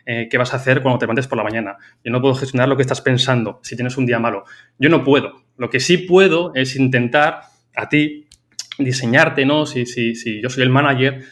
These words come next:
del equipo, de tu equipo, pues yo sí que puedo intentar diseñar el mejor entorno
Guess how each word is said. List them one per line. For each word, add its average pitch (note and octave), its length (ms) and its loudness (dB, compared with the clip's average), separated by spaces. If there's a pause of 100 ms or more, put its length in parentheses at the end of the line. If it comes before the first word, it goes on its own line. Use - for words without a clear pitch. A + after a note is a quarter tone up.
(240)
del A#2 140 0
equipo, A#2+ 760 2
de A2+ 80 0
tu A2+ 100 -14
equipo, D3 420 -2
pues C3 200 -8
yo B2 100 -2
sí - 140 -12
que C#3+ 100 -2
puedo C3+ 140 2
intentar C3+ 460 0
diseñar B2+ 640 0
el A#2 100 -2
mejor B2 360 2
entorno D3+ 760 0